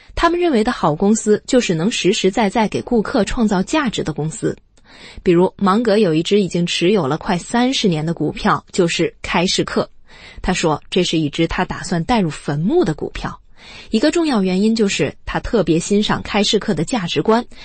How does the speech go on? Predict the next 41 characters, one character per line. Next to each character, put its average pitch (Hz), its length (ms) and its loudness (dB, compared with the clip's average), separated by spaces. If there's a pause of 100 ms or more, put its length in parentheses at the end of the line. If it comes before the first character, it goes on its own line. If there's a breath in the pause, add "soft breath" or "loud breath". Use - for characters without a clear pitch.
就 180 160 4
是 170 140 0
要 175 100 0
把 170 160 0
好 143 380 -2
东 233 200 2
西 - 260 -2
卖 180 180 0
给 - 100 -6
客 156 220 -4
户。 - 240 -2 (600 soft breath)
这 202 140 4
些 196 140 4
年 170 180 0
来， 151 260 -2
他 - 260 -4
一 320 120 4
直 175 180 0
在 208 140 0
观 214 240 0
察 175 220 -2
开 214 180 0
市 214 140 0
客 214 160 2
有 170 240 -2
没 180 120 0
有 330 160 4
偏 262 360 -2
离 180 120 0
这 170 120 -2
个 147 80 -2
价 147 180 -4
值 139 140 -6
观。 147 240 -4 (640 soft breath)
比 196 100 4
如 180 320 4
二 220 140 2
零 190 120 2
二 226 120 0
二 208 120 4
年， 156 240 -2